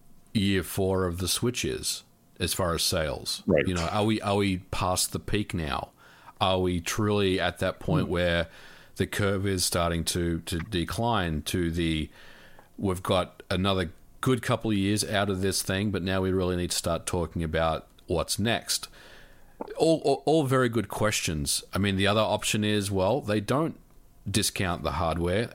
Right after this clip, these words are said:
Speaker 1: and they don't have a bundle for two hundred bucks. They just go with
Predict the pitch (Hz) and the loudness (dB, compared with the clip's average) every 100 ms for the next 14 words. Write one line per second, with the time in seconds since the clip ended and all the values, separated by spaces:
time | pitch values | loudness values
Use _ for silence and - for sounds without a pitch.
0 | - 98 95 92 98 98 110 110 - 95 | -4 -2 0 0 0 0 0 0 0 0
1 | 90 85 78 92 82 80 82 95 131 151 | 0 0 -2 -4 -2 -2 0 0 -2 -4
2 | - - - 87 82 78 - - 87 78 | -12 -14 -4 0 0 -2 -4 -4 -4 -2
3 | 80 95 - - - - - - - - | -2 -2 -2 -4 -6 -20 -20 -20 -20 -20
4 | - - 110 107 101 110 104 - - - | -20 -4 0 0 0 0 0 0 -4 -14
5 | - - - 117 104 98 98 95 - - | -18 -12 -4 0 2 4 2 0 -2 -12